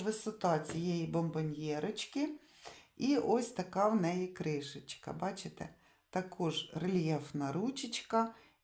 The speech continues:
і рельєфна сама кришечка. Така симпатюля. І з кришечкою вона буде висоту мати майже дванадцять сантиметрів.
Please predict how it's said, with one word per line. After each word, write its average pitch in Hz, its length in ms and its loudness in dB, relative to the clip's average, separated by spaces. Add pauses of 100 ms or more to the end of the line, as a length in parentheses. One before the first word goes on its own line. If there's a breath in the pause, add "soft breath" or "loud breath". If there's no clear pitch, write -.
і 254 180 2
рельєфна 180 640 0
сама 160 380 0
кришечка. 143 920 -6 (1400 soft breath)
Така 185 300 2
симпатюля. 190 880 2 (380 loud breath)
І 214 220 4
з 208 120 4
кришечкою 226 920 2
вона 196 520 0
буде 190 340 0
висоту 180 760 -2
мати 254 760 -2 (300 loud breath)
майже 240 340 0
дванадцять 202 640 -4
сантиметрів. 165 1000 -2